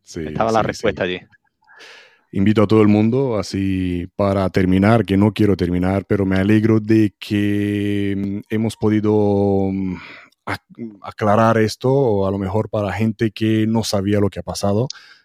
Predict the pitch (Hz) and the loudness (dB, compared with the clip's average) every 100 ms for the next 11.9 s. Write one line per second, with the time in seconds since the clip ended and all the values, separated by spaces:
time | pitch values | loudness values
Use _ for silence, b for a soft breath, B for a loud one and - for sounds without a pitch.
0 | _ - 101 92 104 104 98 95 101 127 | _ -10 -8 -6 -6 -6 -6 -6 -4 0
1 | 127 110 104 98 98 104 113 - 110 117 | 2 4 4 4 2 0 0 -2 -2 -2
2 | 110 104 110 113 113 139 131 117 123 107 | -2 -4 -6 0 4 6 6 6 4 2
3 | 101 104 104 95 107 110 107 101 101 98 | 0 -2 -4 -2 -4 -4 -4 -4 -6 -4
4 | 104 101 98 95 95 90 92 b b b | -4 -2 -2 -2 -4 -6 -8 b b b
5 | _ - 98 92 92 92 - 95 101 98 | _ -4 0 0 0 -2 -2 0 0 0
6 | 90 104 101 98 92 95 _ - 90 - | -2 0 2 2 -2 -6 _ -10 -10 -6
7 | 101 101 117 98 98 98 92 92 90 87 | -4 -2 -2 -4 -6 -6 -4 -6 -8 -10
8 | 87 87 98 _ _ _ _ _ - 98 | -14 -20 -20 _ _ _ _ _ -10 -6
9 | 104 110 110 120 120 B B B B B | -2 0 0 -2 -4 B B B B B
10 | B B B B B _ _ - 101 123 | B B B B B _ _ -2 2 2
11 | 120 120 120 107 104 98 123 120 | 2 2 2 2 0 0 2 2